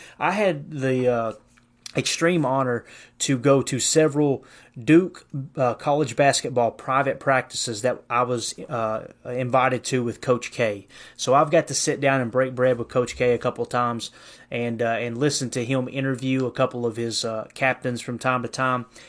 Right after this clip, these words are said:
And I got to sit in on a private practice where it's closed to the media. It was just a select few of us business owners that got invited in that made donations to his Emily K Foundation,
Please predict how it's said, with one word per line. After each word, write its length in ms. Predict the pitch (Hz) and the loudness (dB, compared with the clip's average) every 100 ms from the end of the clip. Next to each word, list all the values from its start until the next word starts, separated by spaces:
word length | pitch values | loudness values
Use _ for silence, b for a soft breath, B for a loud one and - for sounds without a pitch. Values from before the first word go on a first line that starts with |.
| B | B
And 100 | 135 | -4
I 40 | |
got 120 | 175 175 | -4 -2
to 40 | |
sit 280 | - 185 170 | 2 4 4
in 120 | 170 | 4
on 100 | 151 | 2
a 100 | 117 | 0
private 540 | - - 147 147 143 | -4 0 2 2 -2
practice 520 | - 135 123 - 117 - | -2 0 0 -2 -8 -6
where 120 | 120 | -6
it's 140 | - | -6
closed 460 | - 160 165 180 - | -4 0 2 2 0
to 80 | 160 | -2
the 80 | |
media. 440 | 151 151 120 117 110 B B B | 0 0 0 -2 -6 B B B
It 100 | 135 | -2
was 180 | 135 | -2
just 260 | - 165 - | 0 0 0
a 40 | |
select 460 | 127 - 127 156 - | -2 -2 2 0 0
few 260 | - 165 151 | -2 2 2
of 140 | 127 | 2
us 240 | 104 - | 0 0
business 420 | - 147 131 139 - | 0 0 0 -2 -2
owners 300 | 123 123 120 | -2 -4 -6
that 100 | 123 | -4
got 180 | 131 | -2
invited 380 | 127 117 127 123 | -2 -2 0 0
in 160 | 123 127 | -2 -4
that 100 | 120 | -4
made 220 | 120 123 | -4 -2
donations 540 | 120 127 123 127 - 117 | 0 0 -2 -4 -6 -8
to 100 | 123 | -6
his 200 | 117 110 | -6 -6
Emily 320 | 139 127 123 | -6 -4 -6
K 280 | 117 143 139 | -2 -2 -2
Foundation, 680 | - 120 117 117 110 113 | -2 -6 -6 -8 -10 -12